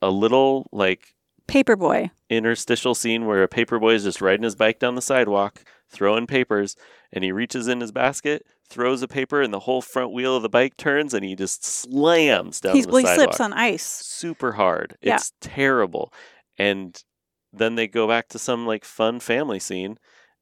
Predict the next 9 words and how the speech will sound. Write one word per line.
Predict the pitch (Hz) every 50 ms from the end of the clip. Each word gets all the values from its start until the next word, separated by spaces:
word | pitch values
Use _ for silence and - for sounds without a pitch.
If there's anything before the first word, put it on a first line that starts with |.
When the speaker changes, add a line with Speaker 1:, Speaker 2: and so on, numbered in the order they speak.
| _ _
Speaker 1:
and | 104 104 104 104 101 101 101 101 98 98
Speaker 2:
Yeah, | 240 247 233 -
it | 233 254 - - -
exists | - 262 226 220 233 262 262 - -
for | - 254 240 226 - -
no | 214 214 220 226 240 233
reason | 226 208 202 185 180 165 175 185 185 - -
at | 190 190
all. | 202 208 196 190 185 185 -